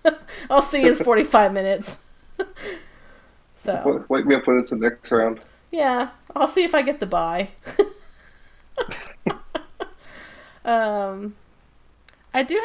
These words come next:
Speaker 2: have to say, going back to Gen Con, though, that, um, all the qualifiers were sold out, but there were pe-, like, I was able to play Friday morning, um,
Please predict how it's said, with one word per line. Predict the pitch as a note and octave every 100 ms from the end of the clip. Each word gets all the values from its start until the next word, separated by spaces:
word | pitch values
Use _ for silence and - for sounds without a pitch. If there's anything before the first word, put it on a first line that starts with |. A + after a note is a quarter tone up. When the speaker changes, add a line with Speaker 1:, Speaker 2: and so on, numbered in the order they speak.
| A#4
Speaker 2:
have | E4+
to |
say, | - C4 C4+
going | B3+ B3 B3
back | A#3 A#3+
to | G#3
Gen | - B3
Con, | D4 A3+
though, | G3+ G3 G3
that, | F#3+ F#3+ F3 - _ _ _ _ -
um, | D#3+ D3+ D#3 C3+ - A#3 _ _ _ _ _ _ _ _ _ _ _ _
all | - C4+ A#4+
the | A#4+ C4+ - - -
qualifiers | - A3 B3+ G4 - A#3+ G#3 G3+ -
were | F3 E3+ _ _ _ _ -
sold | - - B3+ C#4 -
out, | G3+ B3 D3 - _ _ _ -
but | F#3+
there | G3+ B3+
were | D4
pe-, | C#4+ - B3
like, | G#3 G3 - _ _ _ _ _ -
I | C4 G#4
was | -
able | A#3+ A3+ G#3+
to | G#3+
play | - G#3 F#3+
Friday | - G3 F#3+ F#3
morning, | F3+ E3 D#3+ D#3 - - _ _ _
um, | E3+ F3 E3+ E3